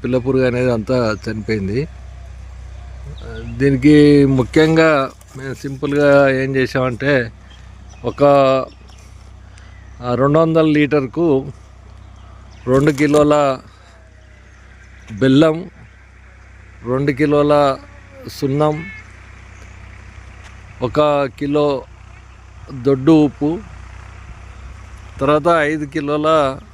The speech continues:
వేపాకులు తీసుకొని రసం తీసినాం,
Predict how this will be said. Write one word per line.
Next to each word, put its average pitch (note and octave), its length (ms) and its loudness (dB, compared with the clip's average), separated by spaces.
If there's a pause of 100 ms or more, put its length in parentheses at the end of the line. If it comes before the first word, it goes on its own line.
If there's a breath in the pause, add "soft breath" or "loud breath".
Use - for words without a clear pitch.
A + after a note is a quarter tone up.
(840)
వేపాకులు C#3+ 640 0 (240)
తీసుకొని C#3+ 440 -6 (300)
రసం C3 360 -2
తీసినాం, B2 300 -8